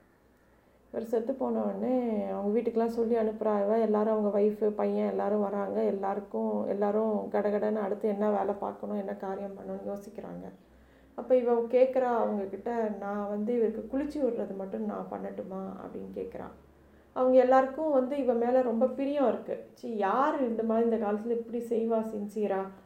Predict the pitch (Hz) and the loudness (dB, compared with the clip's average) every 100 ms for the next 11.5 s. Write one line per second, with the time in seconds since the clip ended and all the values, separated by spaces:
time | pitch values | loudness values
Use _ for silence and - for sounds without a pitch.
0 | - 185 208 214 220 294 285 254 254 240 | -16 -2 -2 0 -4 -4 2 2 4 2
1 | 240 240 247 233 202 208 208 202 196 202 | 4 4 4 2 2 2 2 2 0 0
2 | 214 330 - - - - - 240 233 214 | 0 -2 -6 -20 -20 -20 -10 2 4 6
3 | 220 214 220 269 226 196 190 202 202 208 | 4 2 6 6 8 4 2 0 0 2
4 | 226 190 - 208 214 269 240 208 190 - | 4 2 0 0 4 4 4 2 0 0
5 | 254 226 - 233 233 226 220 - 240 233 | 2 2 -2 6 8 8 4 -2 4 6
6 | 226 226 233 226 220 254 262 269 220 - | 6 6 4 4 0 0 0 0 0 0
7 | 185 - - _ _ _ _ _ _ _ | -2 -4 -20 _ _ _ _ _ _ _
8 | - - 220 214 214 220 240 226 226 240 | -20 -8 0 2 4 4 4 2 4 4
9 | 226 208 - 254 226 214 226 233 269 247 | 2 -2 2 2 2 0 0 4 6 6
10 | 214 214 208 208 277 240 214 226 226 220 | 4 2 0 2 2 0 4 4 4 4
11 | 208 233 220 214 202 | 2 2 2 -2 -4